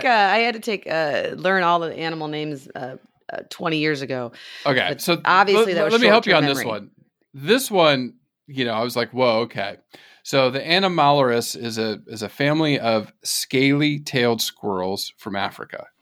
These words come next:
Speaker 2: Okay, I know, don't know about
Speaker 1: <laughs>
Speaker 2: those
Speaker 1: No,
Speaker 2: guys.
Speaker 1: no, me, I mean, I was like, "What?" <laughs> Like I said, there's, there's over two thousand species of rodents. So
Speaker 2: They
Speaker 1: and,
Speaker 2: still
Speaker 1: and that
Speaker 2: exist,
Speaker 1: makes
Speaker 2: though. We need to cover
Speaker 1: Yes.
Speaker 2: these guys. Okay, cool.
Speaker 1: Yes, in Africa.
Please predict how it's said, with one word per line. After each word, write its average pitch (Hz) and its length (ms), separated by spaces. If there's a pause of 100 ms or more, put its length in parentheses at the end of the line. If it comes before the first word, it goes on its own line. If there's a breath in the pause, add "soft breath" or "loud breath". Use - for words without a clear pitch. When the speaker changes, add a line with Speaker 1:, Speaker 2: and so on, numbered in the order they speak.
(280)
Speaker 2:
Okay, 240 480
I 135 80
know, 143 220 (100)
don't 147 240
know 180 120
about 180 240
Speaker 1:
<laughs> - 0
Speaker 2:
those - 160
Speaker 1:
No, - 80 (100)
Speaker 2:
guys. 330 420
Speaker 1:
no, 349 220
me, 311 220
I 330 140
mean, 330 160
I 262 100
was 294 120
like, 123 180
"What?" 214 360 (500 loud breath)
<laughs> - 0 (180)
Like 240 140
I 220 80
said, 196 180
there's, 131 160
there's 151 220
over 156 180
two 160 160
thousand 127 280
species 120 340
of 101 60
rodents. 113 380 (380 soft breath)
So 226 220
Speaker 2:
They 220 120
Speaker 1:
and, 208 80
Speaker 2:
still 349 120
Speaker 1:
and 254 100
that 208 120
Speaker 2:
exist, 214 60
Speaker 1:
makes 214 120
Speaker 2:
though. 143 420
We 202 100
need 240 120
to 233 80
cover 320 240
Speaker 1:
Yes. 175 260
Speaker 2:
these - 0
guys. - 420
Okay, 247 380
cool. - 100
Speaker 1:
Yes, - 480
in 139 160
Africa. 127 540